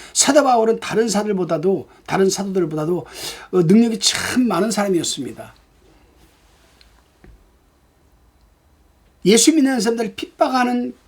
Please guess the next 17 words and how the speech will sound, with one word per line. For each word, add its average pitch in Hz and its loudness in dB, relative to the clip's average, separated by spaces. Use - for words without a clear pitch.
그, 254 -2
거기에서 185 2
예수 240 6
그리스도의 247 -2
종으로 233 0
돌아서기만 240 0
하면은 269 2
하나님이 196 2
영광을 151 2
해서 123 -8
엄청난 247 -2
들어쓰임 165 0
받을 147 -4
능력이 170 2
있는 143 2
사람입니다. 110 -12
왜냐하면은 135 0